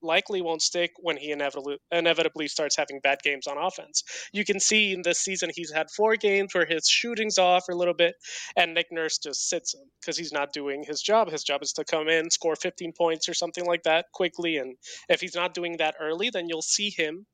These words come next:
uh, like, exit the game with twelve to, like, sixteen minutes per game. And obviously, you know, his ceiling is capped in those situations. But then in previous years, as you mentioned, uh, Nurse has had issues with his fouling. Like, he's sixteenth in foul rate this year.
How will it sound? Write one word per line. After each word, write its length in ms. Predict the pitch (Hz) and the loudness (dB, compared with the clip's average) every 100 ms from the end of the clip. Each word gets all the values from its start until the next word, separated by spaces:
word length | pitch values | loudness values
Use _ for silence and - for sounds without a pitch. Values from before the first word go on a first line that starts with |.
| - - - - | -20 -20 -20 0
uh, 480 | 160 156 156 151 151 - | 2 4 2 -2 -4 -4
like, 180 | 156 - | -4 2
exit 320 | 180 175 165 160 | 0 0 -14 -6
the 100 | 165 | -4
game 280 | 151 151 147 | -2 -4 -6
with 120 | 139 | -8
twelve 460 | - 160 151 147 143 - | -2 0 2 0 -4 -6
to, 260 | 151 135 127 | -4 -4 -6
like, 180 | 127 - _ | -8 -10 _
sixteen 580 | - 175 - 156 139 | 0 0 0 -6 -6
minutes 280 | 135 131 - | -8 -6 -6
per 100 | 139 | -6
game. 220 | 131 127 - _ | -8 -10 -10 _
And 80 | 151 | -2
obviously, 680 | 139 143 - 160 147 139 139 _ - | 0 0 -2 -2 -2 -4 -8 _ -6
you 80 | 165 | -2
know, 140 | 131 | -2
his 120 | 156 | 0
ceiling 360 | - 175 156 135 | 2 2 0 -2
is 120 | 127 | -4
capped 360 | - 156 143 139 | 2 0 0 -8
in 80 | |
those 200 | 131 151 | -10 -6
situations. 640 | - 185 160 160 - 175 - - - - - | -4 -4 -10 -6 -8 -8 -18 -16 -14 -14 0
But 160 | 208 202 | 2 4
then 160 | 202 | 0
in 80 | 185 | 0
previous 520 | - 226 254 165 - | -4 -4 -2 -2 -2
years, 280 | 156 143 143 | -2 -4 -4
as 120 | - | -6
you 120 | 160 156 | -6 0
mentioned, 500 | 190 208 147 139 170 - - - - | 0 2 -2 -8 -14 -20 -20 -14 2
uh, 180 | 160 156 | 2 4
Nurse 260 | 180 220 | 6 6
has 100 | - | 4
had 160 | 214 214 | 4 4
issues 340 | 214 - 208 | 4 2 0
with 140 | 208 208 | -4 -2
his 160 | 208 | -2
fouling. 400 | - 160 233 139 _ - | 2 2 2 -2 _ -8
Like, 200 | 151 - | -6 -4
he's 200 | 196 190 | -4 -2
sixteenth 540 | - 226 - 226 220 | 2 2 2 0 0
in 120 | 208 185 | 0 2
foul 260 | 170 170 | 2 4
rate 240 | 170 170 - | 0 -2 -4
this 240 | 175 - | -6 -2
year. 260 | 202 202 | -2 -2